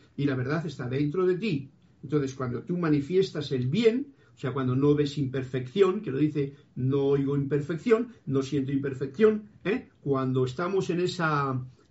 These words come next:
comprensión de la realidad, pues entonces, que es el dominio que uno tiene,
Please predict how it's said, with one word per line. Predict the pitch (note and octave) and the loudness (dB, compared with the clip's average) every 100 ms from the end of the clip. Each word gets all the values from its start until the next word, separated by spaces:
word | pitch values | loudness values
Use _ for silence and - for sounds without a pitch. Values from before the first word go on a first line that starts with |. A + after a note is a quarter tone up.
| _ | _
comprensión | D3+ D3 D3 C#3 C3 C#3+ C#3 C3+ - F#3 F#3+ E3+ D3+ | 2 2 2 0 -2 -2 0 -2 -4 0 2 2 0
de | C#3 | 0
la | C3+ B2+ | 0 0
realidad, | C3 B2+ C#3+ C4+ - - _ _ | -2 0 0 0 -4 -16 _ _
pues | C#3+ B2+ | -4 -4
entonces, | B2 A2+ F#3+ E3 F#3+ | -4 0 0 0 -4
que | - | -2
es | C#3+ - - | -4 -4 -10
el | A#2+ | -8
dominio | A#2 C3+ E3 C#3+ | -4 -2 0 0
que | D3+ | -2
uno | B2+ | -2
tiene, | C3+ D3 B3+ - | 0 0 0 -6